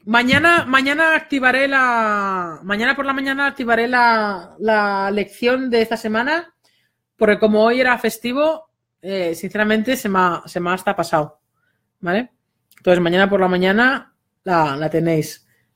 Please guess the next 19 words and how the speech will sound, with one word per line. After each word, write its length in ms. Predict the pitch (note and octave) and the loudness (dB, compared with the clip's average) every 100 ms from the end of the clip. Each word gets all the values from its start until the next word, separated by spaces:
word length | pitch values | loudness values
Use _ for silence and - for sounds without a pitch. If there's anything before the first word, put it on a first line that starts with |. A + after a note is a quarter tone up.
| _ _ | _ _
Que, 640 | G3+ F#3+ F3+ E3+ D#3+ D3+ - | 4 6 6 6 6 4 2
y 160 | F#3+ G#3 | 2 4
a 100 | G#3 | 4
partir 320 | G#3 A3+ G#3+ | 2 2 2
de, 320 | G#3 G#3 G3+ | 2 2 2
de 80 | G3+ | 2
abril 400 | G3 G#3 C4 C4 | 2 2 0 2
será 260 | A3 G3+ | 2 4
la 80 | G3 | 4
nueva 400 | G3 F#3+ G3 F3+ | 4 2 2 2
metodología, 800 | E3+ E3+ - D#3+ D#3 - E3 C#3 | 0 -6 -6 -4 -4 -4 -6 -4
¿vale? 180 | D#3+ G3+ | -4 -4
A 60 | |
partir 200 | F#3+ - | -4 -4
de 60 | E3+ | -4
la 40 | |
semana 260 | D#3+ E3 D#3 | -4 -8 -6
que 100 | D#3 | -6
viene. 320 | D3+ C#3+ C3+ | -6 -6 -12